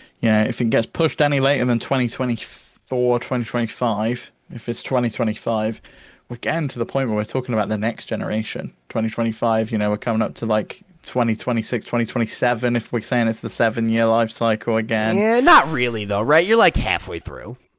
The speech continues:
Speaker 2: you know?
Speaker 1: Yeah, yeah.
Speaker 2: And it's like
Speaker 1: Depends how, depends how long it takes.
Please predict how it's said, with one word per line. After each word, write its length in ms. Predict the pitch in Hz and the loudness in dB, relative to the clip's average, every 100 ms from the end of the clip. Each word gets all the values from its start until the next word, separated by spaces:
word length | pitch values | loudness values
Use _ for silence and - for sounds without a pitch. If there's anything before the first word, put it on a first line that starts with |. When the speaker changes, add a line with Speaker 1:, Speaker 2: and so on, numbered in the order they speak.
| _ _ _ _ _ _ | _ _ _ _ _ _
Speaker 2:
you 140 | 151 143 | -2 2
know? 240 | 143 143 | 4 4
Speaker 1:
Yeah, 480 | 349 294 269 262 247 | 2 2 4 6 6
yeah. 500 | 240 220 208 208 202 185 _ _ _ _ _ _ - | 4 2 4 4 2 -2 _ _ _ _ _ _ 0
Speaker 2:
And 160 | 220 | 2
it's 120 | 214 | 4
like 200 | 233 226 | 6 6
Speaker 1:
Depends 160 | 185 117 | 6 4
how, 180 | 107 107 | 0 -2
depends 300 | - 127 120 | -4 -4 0
how 100 | 110 | 2
long 240 | 110 110 | 4 2
it 80 | 107 | 0
takes. 420 | - 101 - - | -4 -6 -4 -10